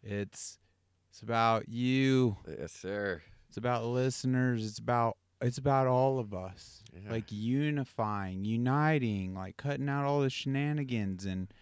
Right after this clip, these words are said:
Speaker 1: just actively, intentionally pursuing why it is we're here.
Speaker 2: Sure.
Speaker 1: Right?
Speaker 2: Well, well, it's an opportunity for you to be a mouthpiece for the Lord.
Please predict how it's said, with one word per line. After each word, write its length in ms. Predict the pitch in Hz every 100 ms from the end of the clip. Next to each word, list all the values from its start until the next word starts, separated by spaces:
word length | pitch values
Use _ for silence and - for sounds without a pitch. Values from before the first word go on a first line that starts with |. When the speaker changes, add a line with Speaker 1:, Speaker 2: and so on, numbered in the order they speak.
| - _ _ _ -
Speaker 1:
just 280 | 123 - - _ _ _ _ -
actively, 880 | 120 131 - 139 123 117 117 117 117 -
intentionally 1160 | 107 107 - 143 139 - 135 131 127 127 127 123 _ _ _ -
pursuing 840 | 123 113 - 104 101 101 98 98 - -
why 520 | 92 92 92 92 95 _
it 160 | 101 92
is 360 | 90 90 87 - _
we're 140 | 98 87
here. 320 | 98 90 - _ _ - -
Speaker 2:
Sure. 300 | 85 90 - _ _ -
Speaker 1:
Right? 280 | 110 113 113 _ -
Speaker 2:
Well, 60 |
well, 80 | 117
it's 140 | 123 127
an 80 | 117
opportunity 560 | 107 104 - 120 110
for 180 | - 101
you 100 | 92
to 40 | 87
be 120 | 92
a 60 | 87
mouthpiece 540 | 90 87 - 90 82
for 120 | -
the 100 | 80
Lord. 320 | 76 82 80